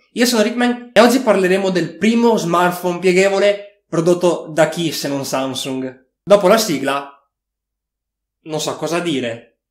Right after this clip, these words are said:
No, perché il problema è che se io dico "dopo la sigla, buona visione", sembra che dico sempre quello, quindi dovrei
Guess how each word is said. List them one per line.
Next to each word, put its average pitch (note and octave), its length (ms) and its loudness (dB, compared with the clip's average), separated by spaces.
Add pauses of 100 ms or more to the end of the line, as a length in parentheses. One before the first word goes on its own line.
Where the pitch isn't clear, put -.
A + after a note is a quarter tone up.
(280)
No, D3+ 180 2
perché D#3 220 -2
il - 300 -8
problema F3+ 300 0
è A3+ 80 0
che D#3+ 100 -2
se E3+ 120 -4
io F3+ 40 2
dico F3 420 -4
"dopo D#3+ 200 -4
la D#3 80 2
sigla, E3+ 320 0
buona D#3 240 0
visione", C#3 840 -6
sembra F3 340 0
che F#3+ 100 -2
dico D#3 220 -4
sempre C#3+ 340 -4
quello, C#3+ 280 -2
quindi E3 180 -4
dovrei C#3+ 640 0